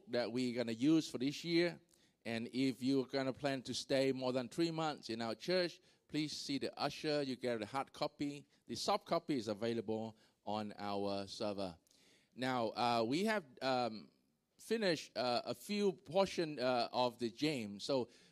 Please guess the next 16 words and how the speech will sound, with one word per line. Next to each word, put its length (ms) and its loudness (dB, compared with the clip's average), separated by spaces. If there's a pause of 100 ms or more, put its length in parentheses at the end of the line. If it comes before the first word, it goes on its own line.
we're 80 -4
gonna, 240 2
the 120 0
way 180 6
we 100 4
do 200 6
it, 140 6
we're 60 -8
gonna 260 0
alternate 460 -2
between 380 -4
the 80 0
book 120 2
of 100 -2
James 640 -2
and 260 -2